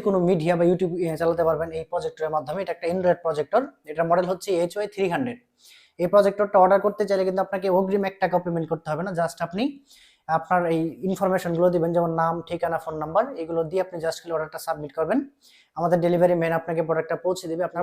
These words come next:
ডেলিভারি ম্যানকে সামনে রেখে প্রোডাক্টটা দেখে, খুলে দেখে তারপর কিন্তু আপনি প্রোডাক্টের টাকাটা পে করার সুযোগ পাবেন। তো আমি আপনাদেরকে আরেকবার একটু দেখিয়ে দিচ্ছি। এটা হচ্ছে একটা মূলত দেখেন স্ক্রিন, সাদা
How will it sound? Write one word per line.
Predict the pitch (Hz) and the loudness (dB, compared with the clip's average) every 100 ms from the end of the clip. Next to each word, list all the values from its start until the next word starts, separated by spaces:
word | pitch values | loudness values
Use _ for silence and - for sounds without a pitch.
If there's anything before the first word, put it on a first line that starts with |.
| 180 170 | 2 4
ডেলিভারি | 185 196 190 | 4 4 2
ম্যানকে | 190 185 185 | 0 0 0
সামনে | 180 180 | 2 2
রেখে | 180 196 170 | 2 0 2
প্রোডাক্টটা | 170 170 175 160 | 0 2 0 2
দেখে, | 165 - 175 | -2 -6 -8
খুলে | - 180 175 | -4 0 0
দেখে | 170 220 | 0 0
তারপর | 180 165 160 | 0 2 0
কিন্তু | 160 | -2
আপনি | 165 285 - - _ _ | -2 -4 -4 -20 _ _
প্রোডাক্টের | 185 180 165 165 | 2 2 0 0
টাকাটা | 185 240 240 | 2 0 2
পে | 170 | 2
করার | 170 160 | 2 0
সুযোগ | 170 156 - | -2 -4 -2
পাবেন। | 120 120 123 _ | -4 -4 -8 _
তো | 175 | -4
আমি | 180 | -2
আপনাদেরকে | 185 185 185 | -2 0 2
আরেকবার | 175 175 175 | 2 0 0
একটু | 180 | -2
দেখিয়ে | 170 175 165 | -2 -4 -6
দিচ্ছি। | 165 - 294 302 _ _ - _ _ _ - | -6 -4 -4 -6 _ _ -20 _ _ _ -10
এটা | 160 180 | 2 4
হচ্ছে | 180 180 | 4 0
একটা | 185 | 2
মূলত | 180 175 | 2 2
দেখেন | 170 180 175 | 0 0 -2
স্ক্রিন, | - 233 311 - - - _ _ - | -2 -2 -2 -8 -20 -20 _ _ 0
সাদা | 175 | 2